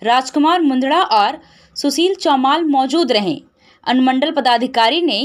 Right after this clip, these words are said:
मारवाड़ी युवा मंच के कार्यों की सराहना करते हुए भविष्य में भी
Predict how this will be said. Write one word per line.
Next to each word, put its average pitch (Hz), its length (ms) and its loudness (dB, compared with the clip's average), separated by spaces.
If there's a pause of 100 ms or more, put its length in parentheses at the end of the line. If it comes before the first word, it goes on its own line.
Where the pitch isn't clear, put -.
(360)
मारवाड़ी 269 460 2
युवा 302 340 0
मंच 320 280 0
के 370 160 -2
कार्यों 277 400 0
की 359 140 -2
सराहना 254 440 0
करते 311 380 0
हुए 220 300 -2 (480)
भविष्य 247 440 0
में 320 240 2
भी 233 160 0